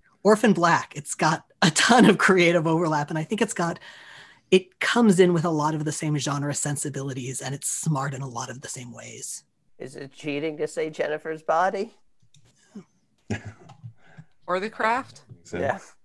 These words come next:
Speaker 4: I mean, do we
Speaker 3: I mean, I
Speaker 4: really
Speaker 3: wouldn't,
Speaker 4: recommend
Speaker 3: I
Speaker 4: people watch The Craft? I don't think we even recommend people watch The Craft
Speaker 2: Yeah, no,
Speaker 4: on
Speaker 2: I'm not
Speaker 4: this
Speaker 2: so sure
Speaker 4: about
Speaker 2: about
Speaker 4: The
Speaker 2: that,
Speaker 4: Craft.
Speaker 2: but I definitely recommend people watch Jennifer's Body.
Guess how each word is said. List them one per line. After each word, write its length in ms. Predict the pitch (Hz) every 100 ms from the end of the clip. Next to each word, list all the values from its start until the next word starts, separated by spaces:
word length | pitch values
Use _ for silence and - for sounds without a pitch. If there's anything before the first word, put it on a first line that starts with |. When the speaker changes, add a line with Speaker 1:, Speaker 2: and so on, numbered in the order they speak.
| _
Speaker 4:
I 1300 | - - _ _ _ _ _ _ _ _ - - -
mean, 120 | 92
do 80 | 123
we 60 | 151
Speaker 3:
I 40 |
mean, 120 | 185
I 20 |
Speaker 4:
really 100 | 202
Speaker 3:
wouldn't, 180 | 214 -
Speaker 4:
recommend 180 | 143 139
Speaker 3:
I 40 | 139
Speaker 4:
people 200 | 131 120
watch 240 | 123 120
The 80 | 107
Craft? 320 | - 127 127
I 40 |
don't 140 | 117 120
think 140 | 117
we 100 | 117
even 160 | 104 101
recommend 320 | 104 104 95
people 200 | 101 95
watch 180 | 92 -
The 60 |
Craft 200 | - 92 156
Speaker 2:
Yeah, 100 | 143
no, 60 |
Speaker 4:
on 60 | 151 151
Speaker 2:
I'm 40 |
not 160 | 185 175
Speaker 4:
this 160 | 180 147
Speaker 2:
so 20 |
sure 20 | 160
Speaker 4:
about 120 | 147
Speaker 2:
about 60 | 135
Speaker 4:
The 60 | 117
Speaker 2:
that, 60 | 90
Speaker 4:
Craft. 140 | 139
Speaker 2:
but 20 | 147
I 80 |
definitely 420 | 156 180 180 196 175
recommend 420 | 165 165 156 143
people 240 | 147 139
watch 240 | 135 123 -
Jennifer's 420 | 131 120 127 113
Body. 380 | 113 107 120